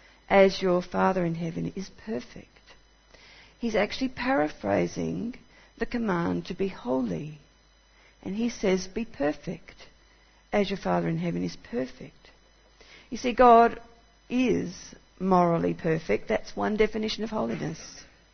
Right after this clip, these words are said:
So Jesus paraphrases the call to be holy and, and calls holiness perfection. It means that we should therefore be careful to obey everything that God teaches us, that kind of moral perfection.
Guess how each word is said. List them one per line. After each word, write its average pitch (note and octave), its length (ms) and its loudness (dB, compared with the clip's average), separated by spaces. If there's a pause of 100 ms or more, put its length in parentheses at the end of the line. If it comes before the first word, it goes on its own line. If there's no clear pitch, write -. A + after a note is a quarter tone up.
(580)
So A3 120 2
Jesus G3+ 380 6
paraphrases G3+ 800 4
the - 80 -12
call F#3+ 200 0
to F#3 60 -2
be F#3+ 100 -2
holy G3+ 480 -2
and, F3 200 -2 (440)
and F3+ 440 -2 (240)
calls G3+ 240 -2
holiness A3 440 -2
perfection. - 720 -12 (1200)
It - 140 -4
means G3+ 560 2 (100)
that G#3+ 200 -2
we A3 120 0
should B3 320 -6
therefore A3 320 -2
be G3+ 280 -6 (140)
careful A#3 840 -2 (360)
to A#3+ 120 -4
obey F#3+ 420 2
everything F#3+ 420 -6
that - 140 -10
God F3 200 -6
teaches - 440 -10
us, - 220 -16 (720)
that A#3 200 -4
kind E3+ 280 -2
of E3 120 -4
moral E3+ 320 -2
perfection. D#3+ 680 -14